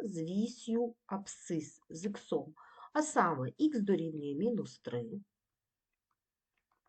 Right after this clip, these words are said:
Де ще точка перетину? Ось о точка перетину, там, де ікс дорівнює один.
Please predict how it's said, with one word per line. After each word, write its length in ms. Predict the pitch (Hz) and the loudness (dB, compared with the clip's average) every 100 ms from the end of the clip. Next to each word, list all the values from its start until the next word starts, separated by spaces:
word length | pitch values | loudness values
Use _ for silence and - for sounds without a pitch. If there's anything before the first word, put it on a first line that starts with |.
| _ _ _ _ _ _ _ _ _ _ _ _ _ _ _ _ _ _ _ _ _ - - - _ | _ _ _ _ _ _ _ _ _ _ _ _ _ _ _ _ _ _ _ _ _ -20 -20 -20 _
Де 200 | 202 359 | 8 8
ще 220 | 320 285 | 10 10
точка 380 | 240 208 202 185 | 10 8 6 2
перетину? 600 | - 170 156 139 180 214 - | 6 6 6 4 2 2 2
Ось 220 | 370 - | 0 8
о 80 | 220 | 8
точка 520 | 180 160 - - 160 | 8 -2 -8 0 0
перетину, 720 | 165 151 143 196 339 339 359 | 2 2 4 2 0 -2 2
там, 200 | 202 208 | 4 4
де 80 | 196 | 4
ікс 300 | 175 262 302 | 0 -2 0
дорівнює 600 | 214 170 190 226 220 190 | 2 4 4 4 4 2
один. 520 | 156 139 131 - 202 | 0 -4 -8 -10 -10